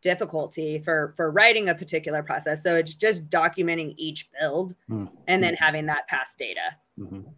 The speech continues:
Speaker 2: Well, that is really cool. Um, and, uh, kind of, this is a space, if you wanna, um, kind of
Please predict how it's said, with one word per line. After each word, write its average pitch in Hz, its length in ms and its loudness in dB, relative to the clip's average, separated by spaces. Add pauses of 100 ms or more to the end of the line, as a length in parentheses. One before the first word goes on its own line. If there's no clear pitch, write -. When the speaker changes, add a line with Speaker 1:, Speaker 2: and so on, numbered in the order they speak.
(760)
Speaker 2:
Well, 95 300 -4 (280)
that 127 140 8
is 113 140 6
really 123 200 10
cool. 123 440 8
Um, 117 540 6
and, 117 300 2
uh, 117 220 6
kind 120 160 2
of, 120 60 6
this 123 160 2
is 123 60 4
a 117 80 4
space, 131 360 2
if 117 100 -4
you 120 80 4
wanna, 113 460 -2 (140)
um, 107 560 0
kind 113 180 0
of 107 200 0